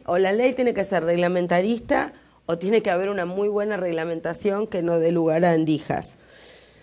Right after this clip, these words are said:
Eh, luego, mm, el caso que dio lugar a la reglamentación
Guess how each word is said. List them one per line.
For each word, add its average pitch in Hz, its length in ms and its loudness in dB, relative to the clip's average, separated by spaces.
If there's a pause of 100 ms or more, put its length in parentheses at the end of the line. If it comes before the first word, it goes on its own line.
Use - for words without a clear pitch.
(520)
Eh, 214 460 2
luego, 233 540 4 (480)
mm, 214 160 -2 (560)
el 202 240 0
caso 233 680 0
que 175 160 -2
dio 214 160 0
lugar 220 260 2
a 240 40 0
la 214 100 -2
reglamentación 175 840 -4